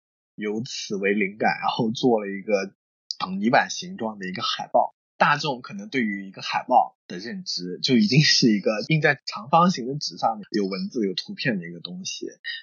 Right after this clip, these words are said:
但是如果把这个海报定义仔细的考虑一下，它究竟是什么，它可能向大众传达信息的一个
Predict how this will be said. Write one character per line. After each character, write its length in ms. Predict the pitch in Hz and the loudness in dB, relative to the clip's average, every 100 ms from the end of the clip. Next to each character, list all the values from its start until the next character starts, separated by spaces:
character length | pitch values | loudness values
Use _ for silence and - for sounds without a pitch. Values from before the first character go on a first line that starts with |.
| - | 0
但 160 | 165 | 2
是 200 | 175 123 | 4 2
如 160 | 110 127 | 2 4
果 180 | 131 131 | 4 4
把 220 | - 87 | 4 2
这 100 | 101 | -4
个 80 | 151 | -4
海 300 | - - - | -2 -4 0
报 160 | 131 | 0
定 260 | 113 123 117 | 2 -2 -4
义 160 | 113 98 87 | -4 -4 -4
仔 180 | - 98 | -8 -2
细 180 | - 165 | 2 4
的 100 | 165 | 4
考 280 | - - 104 | 2 -6 -2
虑 120 | 123 | -2
一 60 | 110 | -2
下， 120 | 117 | -8
它 160 | - 147 | 2 2
究 380 | 151 - 131 131 | 2 -2 0 2
竟 160 | 139 | 0
是 160 | 131 110 | -8 -8
什 100 | - | -10
么， 80 | - _ | -12 _
它 120 | 147 | -18
可 140 | - 196 | -14 -12
能 180 | - | -10
向 240 | - - 202 | -6 -4 2
大 220 | - 202 | 2 0
众 200 | 120 101 | -6 -10
传 300 | - 160 190 | -12 -10 0
达 180 | 175 190 | 0 2
信 260 | - 120 107 | -2 -2 -2
息 280 | - 120 | -2 -2
的 60 | 117 | -2
一 180 | 98 95 | -2 0
个 280 | 113 95 | 2 2